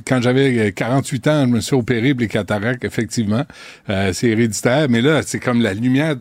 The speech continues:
la lumière est forte en studio, là. Je sais pas si avec Martineau, tu sais, qu'ils doivent <laughs> l'éclairer davantage, parce que, mais sacramouille, euh, j'ai de la misère à suivre. Euh, bon, euh, parle-nous de, de la caq, euh, aussi, là, parce que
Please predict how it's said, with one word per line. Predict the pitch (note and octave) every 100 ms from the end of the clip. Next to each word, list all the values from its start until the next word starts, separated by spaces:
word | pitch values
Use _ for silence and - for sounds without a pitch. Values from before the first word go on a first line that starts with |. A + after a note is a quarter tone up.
| G#2+ - - -
la | G2+
lumière | B2+ D#3+ C#3
est | A2
forte | - - E3 -
en | A2+
studio, | G2 - A2+ D3+
là. | A2 E2
Je |
sais | C#3+
pas | C#3 A3
si | -
avec | A#2 B2+ C3+
Martineau, | B2+ - C#3 F3 D#3
tu | -
sais, | D#3+
qu'ils | B2+ A2+
doivent | A2 C3+ A#2+ - -
<laughs> | -
l'éclairer | A2+ C3+ D#3 C3 B2+ D3+
davantage, | C3 A2+ A#2 G#2+ C3+ D#3 D3+ G#2
parce | - G2 -
que, | - - - - - - -
mais | F2+ G2 -
sacramouille, | - - - - - E3 E2 F2 F2+ A#2+ A#2+ G#2+
euh, | G2+ G2
j'ai | F#2+ G#2
de | G#2+
la | A2
misère | B2 D#3+
à | D#3
suivre. | D3 B2 - - - B2
Euh, | C3+
bon, | D3+ F#3 D#3+
euh, | D3 D3+
parle-nous | C#3 F3+ G#3+ C#4+
de, | A3+ C#3 C3 C3+
de | B2+
la | C3+
caq, | - - G3 - -
euh, | A#2 G#2+ G#2+
aussi, | A#2 A2+ - - G3 C#3
là, | F#2
parce | - -
que | D3+ B2+